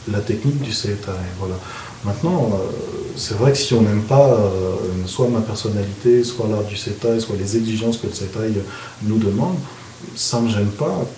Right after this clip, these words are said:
qu'on me, qu'on me mette sur la tête, euh, le,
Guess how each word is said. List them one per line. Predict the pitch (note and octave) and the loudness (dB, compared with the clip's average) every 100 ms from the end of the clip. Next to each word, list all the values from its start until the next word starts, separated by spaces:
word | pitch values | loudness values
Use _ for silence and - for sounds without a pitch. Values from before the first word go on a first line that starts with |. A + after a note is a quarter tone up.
| - - | -18 -10
qu'on | - G2+ | -4 -2
me, | F#2+ F#2 F#2 F2+ F2 E2+ E2+ E2 G#2 A2 A#2+ A2 - - | -2 -2 -2 -2 -2 -6 -10 -10 -10 -10 -8 -10 -12 -16
qu'on | - G2 | -10 -4
me | G2 G2+ | -2 2
mette | A#2 A#2+ | 2 0
sur | - G2 | -4 -4
la | F#2+ | -4
tête, | F#2 A#2 A2+ | 2 2 2
euh, | G2 F2 F2 F#2+ F#2 | -2 -4 -6 -6 -4
le, | F2+ | -2